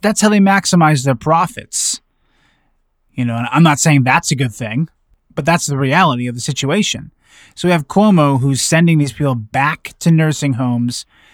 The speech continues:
and they died that, as a result of that action.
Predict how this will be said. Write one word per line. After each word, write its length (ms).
and 480
they 160
died 420
that, 160
as 160
a 60
result 380
of 140
that 220
action. 540